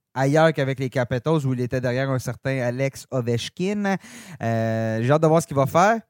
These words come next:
Puis il pourrait jouer avec Perron. Donc, si Copp, euh, je suis d'accord que c'est pas Artemi Panarin.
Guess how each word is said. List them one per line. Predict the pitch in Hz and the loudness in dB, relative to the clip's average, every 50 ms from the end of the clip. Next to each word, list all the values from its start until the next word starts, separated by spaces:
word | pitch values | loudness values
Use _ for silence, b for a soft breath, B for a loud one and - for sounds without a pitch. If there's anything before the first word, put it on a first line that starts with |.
| _ _ - | _ _ 0
Puis | - 175 | 0 2
il | 139 | 2
pourrait | 151 151 165 | 6 6 6
jouer | 151 147 185 | 6 6 2
avec | 170 - | 2 2
Perron. | - 170 143 139 135 165 180 147 123 | 0 0 2 2 2 0 -2 -2 -4
Donc, | 117 107 127 123 - | -6 -6 -6 -6 -6
si | - - - 247 - | -8 -6 -6 -8 -2
Copp, | - - 233 240 254 - - | 2 4 6 6 4 2 -2
euh, | 135 107 135 135 127 127 127 123 120 120 117 117 113 - | -2 0 2 2 2 2 2 2 2 2 2 0 -2 -4
je | - - - | -8 -14 -10
suis | - 143 147 | -6 -4 -2
d'accord | 139 147 143 180 185 202 | 0 0 2 2 2 2
que | 180 | 0
c'est | - 160 139 | -2 -6 -4
pas | - 170 165 - _ _ _ _ _ _ _ _ _ _ - | -2 -2 -2 -2 _ _ _ _ _ _ _ _ _ _ -12
Artemi | - - - - - 139 143 156 156 | -10 -10 -10 -8 -8 -6 -6 -6 -4
Panarin. | - 143 139 135 127 123 123 143 165 180 190 190 190 | -2 -2 -2 -2 -2 -4 -4 -4 -6 -6 -6 -6 -8